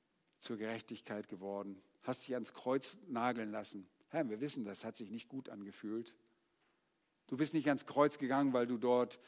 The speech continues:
besonders tolle Gefühle hattest, sondern um der vor dir liegenden Freude willen hast du das Kreuz erduldet und die Schande erduldet, dass deine eigene Schöpfung dich ans Kreuz genagelt hat.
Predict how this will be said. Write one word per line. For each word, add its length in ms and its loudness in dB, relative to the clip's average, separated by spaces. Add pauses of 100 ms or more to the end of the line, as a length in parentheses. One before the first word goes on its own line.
(200)
besonders 460 4
tolle 280 8
Gefühle 400 6
hattest, 380 0
sondern 320 -2
um 220 0
der 180 4
vor 340 4
dir 220 4
liegenden 480 2
Freude 420 0
willen 300 2 (320)
hast 260 -4
du 260 0 (120)
das 160 -8
Kreuz 480 -4
erduldet 560 -2
und 160 -8
die 100 -6
Schande 440 0
erduldet, 760 -2 (840)
dass 140 -8
deine 280 2
eigene 500 6 (560)
Schöpfung 680 0
dich 220 -4
ans 180 -10
Kreuz 340 -6
genagelt 480 -6
hat. 280 -14